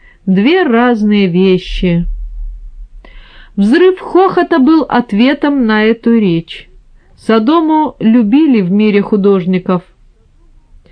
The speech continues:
Никто не заметил сначала, как в мастерскую вошёл невысокий, широкоплечий человек в потёртом плаще с некрасивым печальным лицом, которое особенно портил изуродованный нос.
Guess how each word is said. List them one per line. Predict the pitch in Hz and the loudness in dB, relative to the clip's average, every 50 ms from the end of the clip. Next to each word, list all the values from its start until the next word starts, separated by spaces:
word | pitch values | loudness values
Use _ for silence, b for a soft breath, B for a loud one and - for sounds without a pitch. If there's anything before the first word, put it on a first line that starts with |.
| b b b b b b b b b b | b b b b b b b b b b
Никто | - 254 320 339 - - - 392 | 0 0 0 0 0 -2 0 0
не | 392 381 370 311 | 2 2 2 2
заметил | 285 302 302 302 349 359 359 359 339 311 | 2 0 2 2 0 0 2 0 -2 -2
сначала, | - - 285 285 262 - 302 302 302 302 294 269 - - - | -2 -2 -2 0 0 0 0 0 0 0 0 -2 -2 -6 -4
как | - 254 254 247 | -2 -2 -2 0
в | 247 | 0
мастерскую | 247 262 262 - - 262 240 - - - 294 285 285 277 | 0 0 0 0 0 -2 -2 -2 -4 -2 0 0 2 2
вошёл | 233 247 247 240 - 269 262 262 254 - - | 0 0 -2 0 0 2 2 2 2 0 -2
невысокий, | - 220 233 240 226 240 240 233 - - 294 302 285 269 - 269 262 254 254 - - - | -2 -2 0 0 2 0 -2 -2 -4 -4 -2 -2 -2 0 0 2 2 2 2 0 -4 -10
широкоплечий | - - 240 226 226 226 226 247 254 254 - 269 294 302 285 - 269 247 | -4 -2 0 0 0 0 0 -2 -2 0 0 0 0 0 0 0 0 0
человек | - - 233 226 220 226 226 285 302 294 - | 0 0 0 2 2 2 0 0 -2 -4 -6
в | |
потёртом | - - 226 233 - - 285 269 277 - 254 247 | -4 -2 -2 -2 -2 -2 -4 -2 -2 -4 -4 -2
плаще | - 226 208 208 202 - - - 277 294 294 285 b b b b b b b b b | 0 0 0 0 -2 -4 -4 -2 -2 -2 -2 -6 b b b b b b b b b
с | _ - - | _ -2 0
некрасивым | 262 269 240 285 277 285 285 285 - - 330 320 320 311 277 | 0 2 2 0 0 0 0 0 0 0 0 0 0 0 0
печальным | 277 262 247 - - 269 269 285 277 269 262 269 254 247 | 0 0 0 0 0 0 2 2 2 2 2 2 2 2
лицом, | 247 254 247 - - 269 277 269 240 196 180 | 2 0 0 -2 -2 0 0 2 0 0 -2
которое | - 208 202 - 226 226 220 220 214 208 | -2 -4 -2 0 0 0 2 2 0 0
особенно | - - 196 208 202 - - 302 285 269 294 277 277 269 277 277 | -2 -2 -4 -4 -4 -4 -4 -2 0 0 0 0 0 0 0 -2
портил | 277 - - 214 220 226 220 - - 233 220 220 - - | -2 -2 0 0 2 0 0 -2 -2 0 0 0 -2 -2
изуродованный | - 208 190 170 196 190 185 190 185 185 190 185 185 185 185 202 202 | -2 -2 0 0 0 2 2 2 2 0 0 0 0 0 0 0 0
нос. | 185 185 180 175 165 165 - - - - | 0 0 0 0 -2 -4 -8 -14 -20 -20